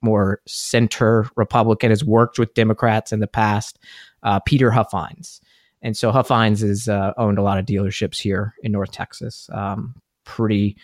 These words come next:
run-of-the-mill, central, boring Republican. Um, but the ads on T V during these primaries, where, which end on March sixth, are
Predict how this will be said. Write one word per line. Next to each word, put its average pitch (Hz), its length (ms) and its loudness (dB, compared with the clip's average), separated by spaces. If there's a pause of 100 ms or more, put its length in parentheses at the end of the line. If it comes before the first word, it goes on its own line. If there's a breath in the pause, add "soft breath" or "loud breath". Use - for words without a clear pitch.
(280 soft breath)
run-of-the-mill, 101 880 0
central, 101 520 -2
boring 95 380 -2
Republican. - 640 -12 (600 soft breath)
Um, 101 560 0
but 117 340 4 (160)
the 117 220 2
ads 147 340 2
on 123 180 4
T 110 340 0
V 123 500 2 (360)
during 117 300 4
these 104 180 0
primaries, 110 840 0
where, 101 400 -4 (220)
which - 220 -8
end 107 240 0
on 98 180 0
March 101 320 -4
sixth, - 520 -4 (500 soft breath)
are 104 500 2